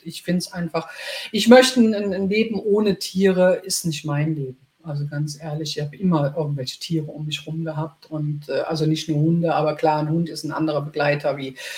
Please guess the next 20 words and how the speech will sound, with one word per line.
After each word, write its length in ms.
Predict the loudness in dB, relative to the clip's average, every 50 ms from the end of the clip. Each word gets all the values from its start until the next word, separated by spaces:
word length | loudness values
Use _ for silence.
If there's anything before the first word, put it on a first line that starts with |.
| -12 -12 -6 2
ne, 220 | 6 6 8 8 6
so 120 | 4 2
ein 60 | 2
Kleintierzoo, 880 | 4 4 6 6 6 4 4 4 2 2 2 2 0 2 2 4 4 4
den 180 | 4 2 2 2
man 220 | 2 0 0 0
dann, 320 | 0 0 0 0 0 -2 -2
äh, 180 | -4 -4 -6
für 140 | -6 -6 -8
die 80 | -8 -8
Kinder 440 | -6 -2 0 0 2 2 0 0 -2
im 140 | -4 -4
Garten, 580 | -2 -2 -2 -2 -2 -4 -6 -8 -8 -6 -6 -6
äh, 40 | -4
äh, 600 | -4 -4 -2 -2 -4 -6 -4 -2 0 0 0 0
hat 300 | 2 2 2 2 0 -2
oder 280 | -2 0 0 0 0 0
wie 100 | 0 0
auch 140 | -2 -2 -2
immer, 320 | -4 -2 -2 -2 -4 -6